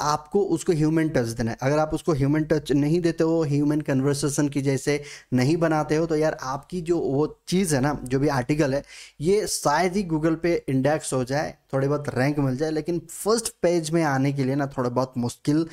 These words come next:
स्ट्रगल तो करना पड़ेगा ही, ठीक है। तो देखो, आज की इस वीडियो में in detail में हम लोग बात करेंगे कि आपको एआई कंटेंट को कैसे ह्यूमन टच देना है,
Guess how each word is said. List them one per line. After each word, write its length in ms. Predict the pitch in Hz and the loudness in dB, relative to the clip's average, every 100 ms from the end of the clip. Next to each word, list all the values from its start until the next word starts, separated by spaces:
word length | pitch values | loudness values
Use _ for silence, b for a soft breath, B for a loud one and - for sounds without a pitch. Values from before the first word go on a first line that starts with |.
| B B - | B B -6
स्ट्रगल 480 | - 180 185 180 170 - | 0 2 2 0 -2 0
तो 100 | 180 | 0
करना 340 | 175 127 123 131 | 2 0 2 0
पड़ेगा 420 | 127 113 113 123 | 0 0 2 0
ही, 160 | 117 107 _ _ - | 0 -6 _ _ -2
ठीक 120 | 170 | -2
है। 120 | - B B - | -4 B B 0
तो 80 | |
देखो, 320 | 214 208 233 - B B B _ _ _ | 0 2 -2 -4 B B B _ _ _
आज 180 | 131 - | -2 0
की 100 | 226 | 0
इस 140 | - 156 | 0 2
वीडियो 300 | 139 147 127 | 2 2 2
में 220 | 143 240 _ _ | 0 -4 _ _
in 120 | 202 190 | 0 2
detail 360 | 147 143 160 | 0 2 2
में 160 | 175 170 | 2 2
हम 120 | 143 | 2
लोग 200 | 143 127 | 2 0
बात 220 | 120 120 | -2 0
करेंगे 380 | - 151 135 127 143 B B _ | 0 2 2 0 -2 B B _
कि 120 | 196 208 - | -2 -2 -2
आपको 420 | 147 151 196 - 139 | -4 -2 -4 -2 0
एआई 200 | 143 160 | 0 0
कंटेंट 460 | 151 127 139 123 | 0 2 0 0
को 100 | 151 | -2
कैसे 320 | 151 151 190 165 | -2 0 0 -2
ह्यूमन 460 | 147 139 156 175 | 0 0 2 0
टच 300 | 175 143 135 | 0 0 0
देना 280 | 170 123 107 | -2 -2 -2
है, 100 | 110 | -6